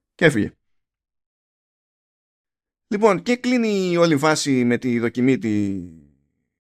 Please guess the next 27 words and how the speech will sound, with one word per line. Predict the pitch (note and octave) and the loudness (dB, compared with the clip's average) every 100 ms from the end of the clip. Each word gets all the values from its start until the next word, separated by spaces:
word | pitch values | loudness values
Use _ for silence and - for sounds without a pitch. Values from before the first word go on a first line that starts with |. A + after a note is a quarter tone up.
| _ _ _ _ - | _ _ _ _ -8
τε-, | - F#2+ G2 F2 - A#2+ - | -2 0 2 0 0 -4 -6
τε-, | - G2+ E2 _ _ _ _ _ _ | -2 0 0 _ _ _ _ _ _
του | C3+ C3+ | -6 -2
chocolate | G#3 A#3 | 0 -2
cake | A#3+ B3 B3 _ _ _ _ _ _ | 0 0 0 _ _ _ _ _ _
και | - | -6
με | F#3 | -4
το | E3 | 0
λεγόμενο | E3 F3+ G3 E3+ | 2 2 0 0
family | F3 E3 D3+ C3 | 2 2 0 0
dinner. | C#3+ G#2 | 0 0
Family | - D3+ E3 | 0 0 0
dinner | C#3 E3 E3+ | -4 -2 0
εννοεί | D3+ C#3+ D#3+ | 0 0 2
εδώ | D3 D#3 | 2 0
ο | D3+ | -2
ποιητής | C#3 B2+ E3 D#3+ | -4 -4 -4 -4
ότι, | D#3 D#3 D3 C#3 | -6 -6 -2 0
«Ωραία, | C3 D#3 C#3+ | 2 2 0
κλείνουμε, | C#3 D#3 E3+ F#3 | -2 -2 -4 -4
αλλά | D#3 D3 | -2 0
έχουμε | D#3+ D#3+ | 0 -2
φτιάξει | C#3+ D#3+ - | -4 -4 -2
φαΐ | C3 D#3+ | -2 -2
να | C#3+ | -2
φάμε | D3+ | -2
εμείς, | D3+ B2 - | 0 0 -4